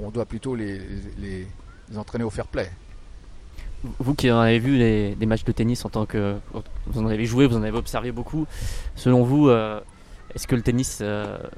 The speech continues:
Speaker 2: transforme les gens ou est-ce que ça révèle la vraie nature ? Est-ce que, parce qu'il y a des gens qui deviennent complètement différents sur un court ?
Speaker 1: Oui, alors ça c'est une très bonne question, je trouve. Euh, eh bien, euh, j'avoue que je suis perplexe à, à, à ce propos.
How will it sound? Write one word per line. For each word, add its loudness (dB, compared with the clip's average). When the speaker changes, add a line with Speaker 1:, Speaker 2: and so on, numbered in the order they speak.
Speaker 2:
transforme 0
les 0
gens 2
ou 4
est-ce -4
que -12
ça 4
révèle 0
la -2
vraie -2
nature ? -2
Est-ce -10
que, -12
parce -14
qu'il -10
y -10
a -8
des -6
gens -6
qui -12
deviennent -4
complètement -2
différents 0
sur -4
un -2
court ? -4
Speaker 1:
Oui, 6
alors 6
ça 0
c'est -6
une -6
très 0
bonne 2
question, -4
je -12
trouve. -6
Euh, 0
eh -6
bien, -2
euh, -2
j'avoue -2
que -10
je -6
suis -4
perplexe -2
à, -4
à, -6
à -4
ce -8
propos. -2